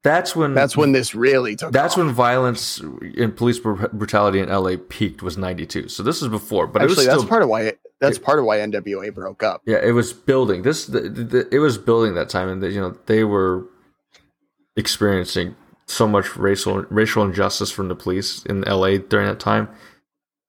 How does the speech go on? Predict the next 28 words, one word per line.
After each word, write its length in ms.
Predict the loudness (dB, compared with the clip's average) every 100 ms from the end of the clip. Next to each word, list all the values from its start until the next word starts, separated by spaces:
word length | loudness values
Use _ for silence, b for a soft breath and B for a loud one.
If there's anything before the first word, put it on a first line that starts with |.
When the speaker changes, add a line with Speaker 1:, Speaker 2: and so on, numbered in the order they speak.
| _
Speaker 1:
But 180 | -2 2
Speaker 2:
Are 60 | 4
you 60 |
Speaker 1:
I 40 | 2
Speaker 2:
just 140 | 0
gonna 160 | 0 -2
pass 320 | 0 0 0
by 240 | 0 0
Billy 340 | 0 -2 0 0
Joel 320 | -4 -4 -2
like 260 | 0 -2 0
that? 220 | 0 2
Billy 220 | 0 0
Joel 320 | 0 2 4
has 180 | 2 0
a 60 | 0
lot 160 | 0
of 80 | 0
good 260 | -2 -4 -6
songs, 440 | -4 0 0 -2
but 160 | -2 0
most 260 | 2 0
of 80 | 0
his 160 | -2 0
songs 320 | -4 -4 -8
are 100 | -12
super 520 | -12 -8 -8 -8 -10
overrated, 500 | -10 -10 -12 -14 -18